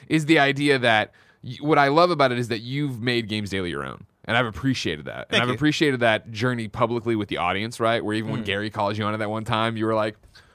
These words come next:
Speaker 1: "Well, no, I'm doing my own thing. I'm not just
Speaker 2: Yeah.
Speaker 1: trying to be Greg Light. I'm trying to be, hey, this is, you know,
Speaker 2: Yeah.
Speaker 1: who, what I wanna
Speaker 2: Build
Speaker 1: do
Speaker 2: my
Speaker 1: with
Speaker 2: own
Speaker 1: it."
Speaker 2: identity on
Speaker 1: So
Speaker 2: the
Speaker 1: I think
Speaker 2: show.
Speaker 1: that, you know, you wear, come in wearing these bomber jackets, these fly T-shirts, as
Speaker 2: I mean,
Speaker 1: the
Speaker 2: that's
Speaker 1: kids
Speaker 2: just me
Speaker 1: say.
Speaker 2: being Tim, though.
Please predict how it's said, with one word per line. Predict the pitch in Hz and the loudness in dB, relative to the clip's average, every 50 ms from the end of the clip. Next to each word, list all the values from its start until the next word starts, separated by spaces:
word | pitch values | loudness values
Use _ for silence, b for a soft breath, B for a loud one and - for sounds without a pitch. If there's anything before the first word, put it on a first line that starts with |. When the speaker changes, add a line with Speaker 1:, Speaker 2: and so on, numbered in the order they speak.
| b b | b b
Speaker 1:
"Well, | 214 294 | 2 4
no, | 320 160 | 6 6
I'm | 127 123 139 | 4 4 6
doing | 185 208 202 180 | 6 6 6 6
my | 165 147 156 202 | 6 6 8 8
own | 220 190 131 | 6 4 2
thing. | 123 123 | 0 -2
I'm | 131 156 | 0 2
not | 185 196 185 | 4 4 6
just | 202 185 | 6 6
Speaker 2:
Yeah. | 147 | 6
Speaker 1:
trying | 165 180 185 175 | 8 8 6 6
to | 156 | 4
be | 147 156 143 | 2 -2 0
Greg | 117 151 139 139 139 | 2 4 4 4 4
Light. | 120 127 139 147 123 113 - | 4 4 4 6 4 4 0
I'm | 127 131 | -4 -4
trying | 147 143 131 123 | -2 -2 -2 -2
to | 120 | -2
be, | 104 131 131 127 101 101 | -2 0 0 0 -2 -2
hey, | 101 120 127 113 98 87 | 0 0 0 0 0 -4
this | 85 107 113 - | -6 -8 -8 -8
is, | 98 107 101 98 | -10 -12 -12 -10
you | 110 | -10
know, | 104 76 69 80 82 - | -10 -10 -10 -12 -10 -4
Speaker 2:
Yeah. | 180 185 131 104 104 | -2 0 0 0 -2
Speaker 1:
who, | 120 123 | -2 0
what | 117 113 117 | 2 4 4
I | 135 147 | 4 4
wanna | 131 104 | 4 4
Speaker 2:
Build | 165 175 170 | 4 4 4
Speaker 1:
do | 165 | 4
Speaker 2:
my | 151 | 4
Speaker 1:
with | 143 147 | 2 2
Speaker 2:
own | 139 | 0
Speaker 1:
it." | 135 | 0
Speaker 2:
identity | 127 127 127 120 113 113 110 | 0 0 -2 -2 -4 -4 -2
on | 104 | 2
Speaker 1:
So | - | 6
Speaker 2:
the | 160 190 | 6 6
Speaker 1:
I | |
think | 226 233 180 | 6 6 2
Speaker 2:
show. | 143 | 0
Speaker 1:
that, | 135 131 | 0 0
you | 135 135 | 2 0
know, | 120 | 0
you | 117 117 123 | 0 0 0
wear, | 117 123 139 135 113 | 2 2 2 2 2
come | 110 127 143 139 | 0 -2 0 0
in | 135 120 | 0 -2
wearing | 120 117 107 | -2 -2 -2
these | 107 101 | -4 -4
bomber | - 90 123 139 120 101 | -2 0 0 2 0 0
jackets, | 95 101 98 98 95 95 - - | 0 0 -2 -2 -4 -8 -14 -12
these | - 170 - | -12 -12 -10
fly | - - 120 113 107 101 | -6 -2 0 0 0 0
T-shirts, | - 131 131 135 - 98 85 - | -2 -4 -4 -4 -4 -6 -8 -4
as | - 202 | -2 0
Speaker 2:
I | 214 | 2
mean, | 247 240 | 4 4
Speaker 1:
the | 262 | 4
Speaker 2:
that's | 320 285 | 4 2
Speaker 1:
kids | 285 254 | 0 0
Speaker 2:
just | 269 | 0
me | 247 | 0
Speaker 1:
say. | 190 | 2
Speaker 2:
being | 208 175 156 | 2 2 0
Tim, | 147 - 160 135 127 117 | 0 0 -2 -2 -2 -2
though. | 101 98 101 127 | -6 -6 -6 -8